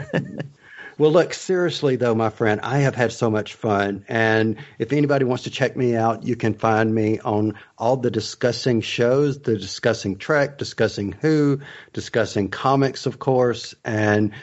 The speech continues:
you can find all of those shows at discussing network dot com. So, again,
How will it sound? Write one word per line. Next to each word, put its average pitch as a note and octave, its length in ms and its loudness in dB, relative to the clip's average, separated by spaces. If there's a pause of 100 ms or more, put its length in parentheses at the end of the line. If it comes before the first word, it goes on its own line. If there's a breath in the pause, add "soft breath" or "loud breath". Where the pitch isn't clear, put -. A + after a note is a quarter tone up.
(140)
you A#2+ 100 0
can A2+ 140 0
find A2 360 2
all A2+ 220 2
of A2 60 0
those G#2+ 160 2
shows G#2+ 400 0
at G#2+ 180 -6
discussing G2+ 720 -2 (120)
network G2+ 720 -2
dot F#2+ 260 -2
com. F2+ 480 -2 (300 loud breath)
So, D3 220 0
again, C#3+ 540 0